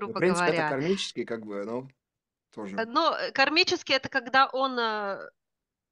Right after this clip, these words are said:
Speaker 2: уже сидит, и вы делаете первую чистку. А
Speaker 1: Мгм.
Speaker 2: когда вы уже всё почистили, когда вы уже всё знаете, когда вы читаете с
Speaker 1: Да.
Speaker 2: намерением манифест, и он всё равно заходит, здесь, ну, я бы сказала, нужно искать или в себе что-то, что-то,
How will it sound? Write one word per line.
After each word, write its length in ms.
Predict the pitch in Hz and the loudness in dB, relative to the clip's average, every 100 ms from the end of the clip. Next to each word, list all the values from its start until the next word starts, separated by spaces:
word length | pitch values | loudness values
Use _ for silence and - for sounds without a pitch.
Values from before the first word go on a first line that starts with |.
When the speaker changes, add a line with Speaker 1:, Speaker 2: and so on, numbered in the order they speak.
| - | -6
Speaker 2:
уже 260 | 226 285 | 2 2
сидит, 400 | - 240 320 381 | 2 0 0 0
и 20 | 285 | 0
вы 100 | 254 | 0
делаете 400 | 269 269 247 247 | 2 2 2 0
первую 400 | 262 247 233 240 | 0 0 -2 -4
чистку. 600 | - 208 - - 143 151 - - | -4 -4 -8 -16 -20 -20 -12 -4
А 100 | 196 | 4
Speaker 1:
Мгм. 260 | 254 208 320 | 4 8 8
Speaker 2:
когда 80 | 403 | 8
вы 180 | 392 | 6
уже 200 | 349 320 | 4 2
всё 200 | 311 311 | 2 0
почистили, 680 | 302 277 - 226 - 220 208 | 2 2 0 -6 -8 -6 -4
когда 340 | 202 214 220 370 | 0 2 6 6
вы 100 | 359 | 6
уже 160 | 311 | 2
всё 200 | 269 277 | 0 -2
знаете, 480 | 214 202 202 190 - | 0 4 4 4 -2
когда 360 | - 185 254 349 | -8 2 4 4
вы 200 | 370 - _ - | 2 -4 _ -6
читаете 480 | 240 - 269 262 170 | -2 4 4 2 -4
с 120 | - 196 | -8 -2
Speaker 1:
Да. 240 | 247 285 233 | -2 2 2
Speaker 2:
намерением 360 | 196 190 175 | 2 -2 -6
манифест, 680 | 180 180 180 - 185 240 - - - - - | -6 -4 -4 2 2 2 -2 -16 -18 -8 4
и 80 | 240 | 6
он 140 | 262 | 6
всё 160 | 294 277 | 8 8
равно 280 | 285 269 | 8 6
заходит, 560 | 202 196 214 196 185 269 - - - - | 4 2 2 0 0 -4 -8 -14 -14 -14
здесь, 460 | 190 196 269 - - | -4 2 4 2 -2
ну, 80 | 233 | 2
я 140 | 269 302 | 4 2
бы 60 | |
сказала, 240 | - 302 277 | 2 2 2
нужно 280 | 294 302 285 | 0 0 0
искать 300 | - 294 302 | 2 0 0
или 140 | 254 | -2
в 60 | 240 | -4
себе 340 | - 208 330 | -6 2 2
что-то, 380 | 415 294 262 190 | 4 2 0 0
что-то, 440 | - 208 - 233 | -2 -4 2 2